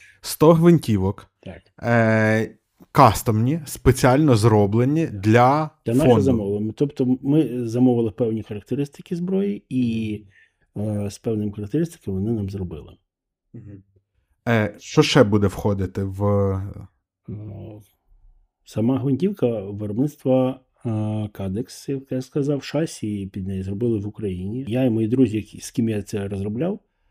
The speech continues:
Speaker 2: ми всі стрілки, е, які, крім військового снайпінгу, ще й, е, цікавилися спортивним снайпінгом. Тобто ми стріляли на великій відстані,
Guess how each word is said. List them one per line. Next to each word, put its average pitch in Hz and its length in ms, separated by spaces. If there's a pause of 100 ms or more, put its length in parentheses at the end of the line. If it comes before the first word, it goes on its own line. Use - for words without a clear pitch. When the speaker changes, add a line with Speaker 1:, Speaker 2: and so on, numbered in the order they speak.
(300)
Speaker 2:
ми 117 180
всі 139 320
стрілки, 131 880 (120)
е, 113 40 (760)
які, 117 540 (240)
крім 107 400 (240)
військового 131 460
снайпінгу, 160 480
ще 135 200
й, 113 520 (1600)
е, 101 600
цікавилися 110 640
спортивним 95 540
снайпінгом. 131 640
Тобто - 300
ми 101 80
стріляли 107 360
на 104 100
великій 101 400
відстані, 110 680